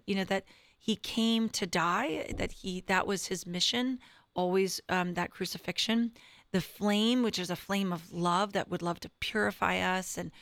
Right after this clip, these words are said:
transform us. It's a, it's a, a fiery heart, uh, full of love. And then around it also has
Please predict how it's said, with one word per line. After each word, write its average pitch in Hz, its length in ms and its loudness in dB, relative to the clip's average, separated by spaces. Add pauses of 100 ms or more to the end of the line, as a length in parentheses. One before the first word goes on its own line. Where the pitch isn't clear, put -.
(260)
transform 190 640 -2
us. 196 180 0
It's - 180 -6
a, 170 360 -2
it's - 180 -8
a, 165 100 -6 (500)
a 175 60 0
fiery 202 640 4
heart, 196 500 2
uh, 185 220 2
full 196 240 0
of 180 120 -4
love. 185 320 2 (340)
And 208 160 4
then 208 160 2
around 202 440 4
it 202 140 2
also 185 260 0
has 180 580 -2